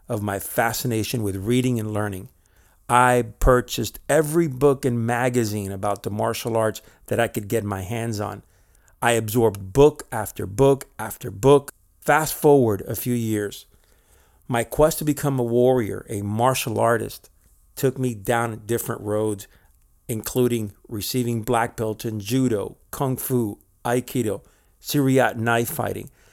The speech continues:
And I also extensively studied Jiu-Jitsu, Kali, Shuto wrestling, Piper knife fighting. Look, the bottom line is I traveled all over the world, learning from high-level instructors and masters. I was completely absorbed.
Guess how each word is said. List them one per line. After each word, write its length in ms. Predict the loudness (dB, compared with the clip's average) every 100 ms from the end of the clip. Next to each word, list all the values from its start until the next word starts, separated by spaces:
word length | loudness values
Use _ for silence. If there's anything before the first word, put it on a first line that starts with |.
| _ _
And 140 | -2 0
I 100 | 4
also 420 | 6 6 4 2
extensively 800 | 0 -2 2 2 2 -2 -2 -6
studied 440 | -2 -2 -2 -4
Jiu-Jitsu, 720 | -6 -2 -2 -2 -4 -4 -4 -8
Kali, 420 | 0 2 2 -2
Shuto 480 | -2 -4 -2 0 2
wrestling, 520 | 2 2 -2 -4 -4 -12 -20 _ -2
Piper 340 | -2 2 0
knife 280 | 2 2 0
fighting. 460 | -4 -2 -2 -6 -10 _ _ 0
Look, 280 | 0 0 -6
the 80 | -2
bottom 300 | 0 2 2
line 160 | 2
is 80 | 2
I 100 | 0
traveled 520 | 0 0 2 2 -2
all 420 | 2 6 6 6
over 220 | 6 4 0
the 100 | -2
world, 480 | 0 0 0 -4 -12 _ _ -4
learning 380 | 2 4 4 -2
from 280 | -4 -6 -8 _ _ _ -8
high-level 580 | 0 2 4 4 2
instructors 640 | -2 -2 0 0 0 -6 -4
and 160 | -2
masters. 640 | 0 -2 -2 -6 -10 -10 -16 _ 0
I 100 | 2
was 220 | 2 -2
completely 720 | -4 -2 -2 0 0 0 0
absorbed. 640 | 0 -2 -2 -2 -6 -12